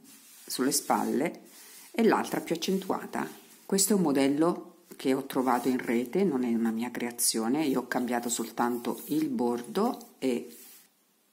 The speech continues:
nella info box, eh, includerò anche il link al sito in cui ho trovato questo modello.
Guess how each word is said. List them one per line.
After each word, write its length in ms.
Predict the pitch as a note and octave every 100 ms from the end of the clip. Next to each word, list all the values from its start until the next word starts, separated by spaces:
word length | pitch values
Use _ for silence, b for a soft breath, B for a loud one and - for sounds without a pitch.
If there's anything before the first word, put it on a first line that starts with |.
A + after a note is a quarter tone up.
| _ _ _
nella 260 | C#3 C3 D#3
info 200 | G3+ B3
box, 460 | A3 - - - G3+
eh, 380 | G#3 - -
includerò 520 | B2+ C3+ D#3 E3+ F3+ -
anche 340 | B2 B2+ F#3
il 100 | F#3
link 480 | - E2+ - A2+ - - - - _ _ _ _ _
al 160 | D3 C#3
sito 480 | - A2+ C#3 C#3+ -
in 180 | D#3
cui 560 | - G#2 G2+ A2+ - - _ _
ho 100 | C3+
trovato 460 | C#3+ B2+ A2 - A2
questo 280 | C3 -
modello. 480 | A2 G2+ G2 - G#2